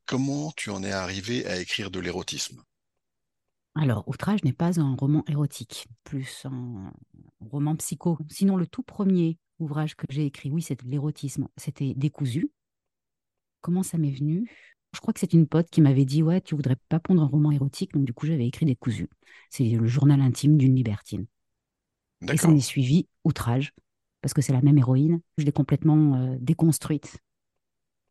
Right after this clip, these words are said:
Speaker 1: L'héroïne dont tu me parlais hier, Rose.
Speaker 2: Mhm.
Speaker 1: Donc, une des raisons qui ont, qui m'ont amené, euh, à faire ta connaissance, c'est, euh, Frank Spengler, hein, clairement,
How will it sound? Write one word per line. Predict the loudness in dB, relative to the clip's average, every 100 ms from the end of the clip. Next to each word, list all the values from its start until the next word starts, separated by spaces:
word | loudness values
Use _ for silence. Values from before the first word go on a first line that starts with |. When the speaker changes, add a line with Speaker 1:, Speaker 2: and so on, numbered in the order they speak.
| _ _
Speaker 1:
L'héroïne | -4 -2 -2 -2 -4
dont | -8
tu | -10 -12
me | -8
parlais | -8 -8
hier, | -6 -6 -6 -6
Rose. | -10 -8 -8 -8 -12 -16 _ _
Speaker 2:
Mhm. | -4 -2 -4 -8 _ -10
Speaker 1:
Donc, | -6 -6 -6
une | -4 -4 -2
des | -2
raisons | -2 -2 -4 -4 -6 -8 -8
qui | -10 -12
ont, | -10 -12 -12
qui | -12 -12
m'ont | -8 -8
amené, | -8 -8 -6 -6 -4 -6
euh, | -8 -10 -12 -14
à | -14
faire | -14 -12
ta | -12
connaissance, | -8 -6 -6 -6 -6 -6
c'est, | -8 -10
euh, | -10 -12
Frank | -14 -12 -10
Spengler, | -10 -10 -8 -6
hein, | -8 -12
clairement, | -14 -14 -12 -14